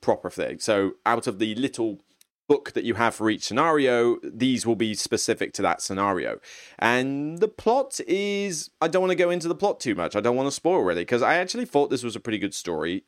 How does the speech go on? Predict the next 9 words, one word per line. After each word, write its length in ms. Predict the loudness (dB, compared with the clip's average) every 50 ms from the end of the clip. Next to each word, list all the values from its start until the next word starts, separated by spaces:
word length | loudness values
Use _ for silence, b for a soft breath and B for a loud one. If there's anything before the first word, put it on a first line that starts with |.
| _
Um, 300 | 0 0 2 2 0 -2 -2
I 60 | -2
was 160 | -2 0 0
engaged, 640 | 0 0 0 0 0 2 0 0 -2 -2 -6 -8 -10 B B B B B B B -2
and 480 | 0 2 2 2 2 2 0 -2 -4 -8 -12 _ -2
the 140 | 2 2 4
idea 340 | 4 2 4 4 2 2
being 400 | 4 2 2 2 4 2 2 2
that 220 | 2 2 0 0